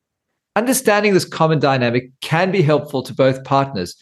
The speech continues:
Men need to accept that their wives prefer constructive dialogue.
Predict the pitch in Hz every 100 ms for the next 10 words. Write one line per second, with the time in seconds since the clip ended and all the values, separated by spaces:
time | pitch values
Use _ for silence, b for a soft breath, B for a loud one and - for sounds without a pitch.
0 | b - 131 165 226 226 202 180 151 -
1 | 143 139 131 131 120 120 127 - 135 135
2 | 123 123 123 - - 143 - 120 127 110
3 | 104 92 90